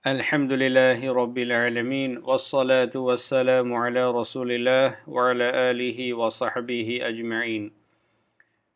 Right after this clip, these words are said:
اللهم صل على محمد وعلى آل محمد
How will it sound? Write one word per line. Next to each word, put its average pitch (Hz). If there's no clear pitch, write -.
اللهم 139
صل 139
على 131
محمد 127
وعلى 117
آل 117
محمد 131